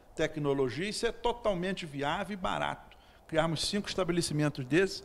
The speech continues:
com certeza nós iremos integralizar de fato,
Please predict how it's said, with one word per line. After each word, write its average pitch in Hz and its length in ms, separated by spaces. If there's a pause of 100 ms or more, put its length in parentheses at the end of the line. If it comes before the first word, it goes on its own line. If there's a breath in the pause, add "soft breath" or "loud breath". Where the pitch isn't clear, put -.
(320 loud breath)
com 226 160
certeza 214 500
nós 208 320
iremos 196 560
integralizar 170 880
de 123 140
fato, - 520